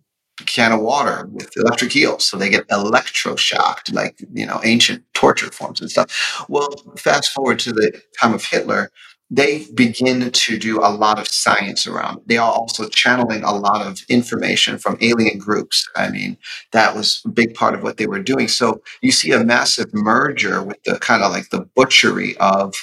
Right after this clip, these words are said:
um, how to create dissociation in an individual that, you know, different groups would use, the Druids for sure, other,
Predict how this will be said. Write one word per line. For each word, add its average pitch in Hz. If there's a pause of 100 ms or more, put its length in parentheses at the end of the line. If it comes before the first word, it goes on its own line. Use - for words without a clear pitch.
(220)
um, 98
how 107
to 98
create 101
dissociation 101
in 98
an 98
individual 98 (460)
that, 95 (400)
you 110
know, 95
different 95
groups -
would 95
use, 107
the 90
Druids 98
for 107
sure, 95
other, 92